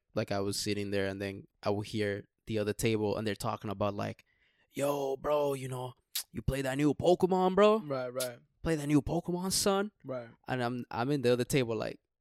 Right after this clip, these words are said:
Speaker 1: "I did."
Speaker 2: <laughs> Fucking weird.
Speaker 1: But,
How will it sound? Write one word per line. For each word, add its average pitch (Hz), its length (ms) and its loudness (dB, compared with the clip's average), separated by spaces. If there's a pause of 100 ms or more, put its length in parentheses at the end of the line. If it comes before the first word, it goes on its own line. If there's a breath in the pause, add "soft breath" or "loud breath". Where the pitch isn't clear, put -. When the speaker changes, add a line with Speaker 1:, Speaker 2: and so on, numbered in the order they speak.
(220)
Speaker 1:
"I 143 160 2
did." 156 340 -2 (320)
Speaker 2:
<laughs> 160 40 -6 (220)
Fucking 247 1080 12
weird. 190 140 -6
Speaker 1:
But, 196 320 12